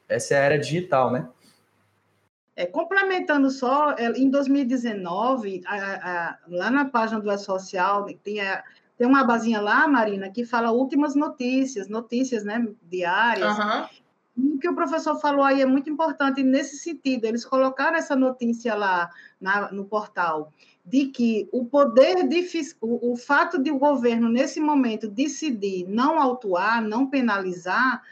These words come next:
Speaker 2: não tira
Speaker 1: <clears throat>
Speaker 2: dele o poder de fazer isso, né? Então, nós temos um acompanhamento fiscal, hoje o,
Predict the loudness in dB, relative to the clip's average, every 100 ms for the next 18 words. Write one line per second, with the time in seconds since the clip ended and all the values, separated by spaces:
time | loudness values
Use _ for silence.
0 | -20 -20 -2 2 2 2 0 2 2 4
1 | 4 4 0 0 0 0 2 2 2 0
2 | 0 2 0 2 2 0 -4 -12 -6 -4
3 | -4 -6 _ _ _ -8 -2 4 4 4
4 | 0 0 0 0 0 0 2 4 2 0
5 | -2 -4 -4 -2 0 2 2 0 0 4
6 | 4 4 0